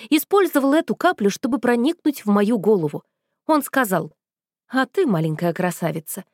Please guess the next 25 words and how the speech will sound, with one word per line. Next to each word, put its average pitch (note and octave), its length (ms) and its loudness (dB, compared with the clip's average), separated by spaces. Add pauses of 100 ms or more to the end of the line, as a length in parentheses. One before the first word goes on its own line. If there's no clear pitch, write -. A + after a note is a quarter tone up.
(160)
подожди, C#4 540 0 (200)
я C#4+ 160 2
еще C#4 220 0
вернусь D4+ 360 0
за E3 120 -2
тобой». D#3 420 0 (680)
Я D#4+ 180 2
вздрогнула C4+ 540 0
и B3+ 60 2
пришла G3 360 -2
в F3 60 -10
себя. D#3 340 -2 (500)
Завертев D#4 440 2
головой, F4 400 4
я D4+ 160 2
оглядывалась B3 560 0
по A3+ 100 -2
сторонам, C4+ 480 0
но A#3 60 2
вокруг B3+ 360 0
была G#3 220 2
лишь C#4+ 260 0
плотная C4 400 0
стена F#3+ 340 -2
дождя, B3+ 400 0